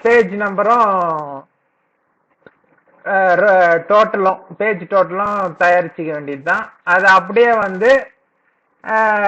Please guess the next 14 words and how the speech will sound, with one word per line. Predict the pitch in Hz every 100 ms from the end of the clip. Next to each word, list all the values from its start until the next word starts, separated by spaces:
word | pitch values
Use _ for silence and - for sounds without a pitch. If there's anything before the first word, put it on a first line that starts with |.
| 196 185
எல்லாமே, | 180 180 180 202 214 208 214 220 _ _ _ _ _ _ - 214
ஆ, | 202 196 185 - - _ _ _ _ _
எந்தெந்த | 190 220 240 262 240 226
ஷீட் | - 240
வேணுமோ | 220 214 208 233
அது | 220 202
எல்லா | 196
ஷீட்டையும் | 208 - 208 214 208
செலக்ட் | 202 196
பண்ணிட்டு | - 185 170 233
அப்படியே | 202 170 196
எக்ஸ்போர்ட் | 190 190 - 196 185
இல்ல | 208 190
ஃபைல் | 180 190 202 208 185